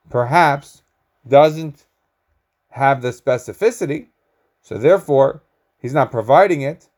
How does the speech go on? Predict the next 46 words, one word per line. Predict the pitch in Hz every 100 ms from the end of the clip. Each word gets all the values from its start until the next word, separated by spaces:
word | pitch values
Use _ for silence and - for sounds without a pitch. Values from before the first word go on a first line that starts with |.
| _ _ _ _
and | 120 131
therefore | 160 147 131
it's | 135
up | 135 -
to | -
us, | 214 170 147 -
or | 110
the | 107
Ibn | 123 135
Ezra, | 214 196 147 143 151 _ _ _
to | - 131
find | 196 208 180
that | 151
specificity. | - 143 139 120 120 - 98 - _ _ _ -
And | 120
what | 120
the | 120
Ibn | 151 180
Ezra | 175
seems | 143 175 151
to |
consistently | 151 135 190 180 160
be | 143 135
trying | 160 160 131
to |
do, | 98 131 -
more | 127 131
often | 135 139 120
than | 113
not, | 185 185 170 _ _ _ _ -
is | 120
at | 135 147
least | 180 170 - _ _ _ _
to | -
do | 135 160
it | -
on | 131
a | 127
tribal | - 147 135 135 120
level | 131 139 117 117 _ _ _
rather | 104 120 135 127
than | 117 113
on | 110 110
a | 104 _
specific | _ _ 110 - 131 113 107 _ _ _ _ _ _ _ _
personal | 143 135 101 95 95